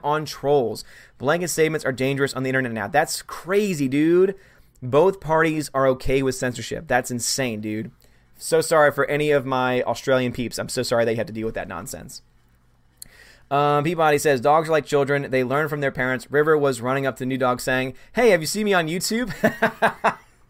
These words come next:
Man, if I had the money and the willpower, I would love to make a film, like, just from their perspective on things, 'cause that'd be so great. "Hi, have you seen me on YouTube?" <laughs> Dion says it worked. Wow,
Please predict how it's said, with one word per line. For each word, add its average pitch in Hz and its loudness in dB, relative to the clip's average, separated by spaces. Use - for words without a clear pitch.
Man, 170 -2
if 175 0
I 202 6
had 180 6
the 156 4
money 147 2
and 139 -2
the 123 4
willpower, 131 4
I 170 4
would 143 2
love 127 2
to 127 -2
make 120 0
a 123 0
film, 120 -4
like, 117 -4
just 131 0
from 127 0
their 117 2
perspective 123 -2
on 120 0
things, 131 -6
'cause 123 -4
that'd 123 4
be 123 -2
so 120 0
great. 113 -2
"Hi, 262 2
have 208 2
you 202 -2
seen 214 2
me 214 6
on 208 4
YouTube?" 226 0
<laughs> - -20
Dion 220 6
says 196 6
it 208 4
worked. 139 4
Wow, 156 2